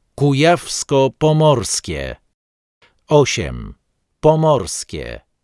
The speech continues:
Dziewięć. Opolskie. Dziesięć. Dolnośląskie. Jedenaście. Wielkopolskie. Dwanaście.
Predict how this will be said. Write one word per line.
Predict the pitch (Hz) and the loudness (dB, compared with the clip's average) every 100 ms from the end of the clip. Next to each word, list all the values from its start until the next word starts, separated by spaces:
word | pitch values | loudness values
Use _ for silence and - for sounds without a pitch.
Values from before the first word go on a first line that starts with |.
| _ _ 92 | _ _ -10
Dziewięć. | 95 143 120 82 64 62 - - - _ _ _ _ 143 | -2 2 2 -2 -14 -16 -14 -14 -14 _ _ _ _ 0
Opolskie. | 147 - 147 113 85 - - 73 60 - _ _ _ _ _ _ - | 0 2 0 0 -4 -10 -10 -12 -12 -16 _ _ _ _ _ _ -10
Dziesięć. | 101 143 117 - 78 62 57 - - _ _ 104 | 0 2 2 0 -8 -10 -14 -16 -18 _ _ -4
Dolnośląskie. | 113 156 156 151 151 139 - 151 139 95 - - 78 60 - _ _ _ _ _ - | 4 6 6 2 0 0 2 2 2 0 -4 -8 -10 -12 -14 _ _ _ _ _ -10
Jedenaście. | 123 143 143 151 147 139 117 - - 90 67 57 _ _ _ | 0 4 4 4 2 0 -2 -6 -6 -10 -10 -12 _ _ _
Wielkopolskie. | 104 117 160 160 139 147 139 156 135 90 - - 80 65 64 _ _ _ _ _ _ - | -6 0 4 2 2 0 2 2 2 0 -6 -8 -10 -10 -12 _ _ _ _ _ _ -6
Dwanaście. | 113 113 151 147 131 - - - 71 - | -2 2 4 2 0 -2 -8 -6 -6 -6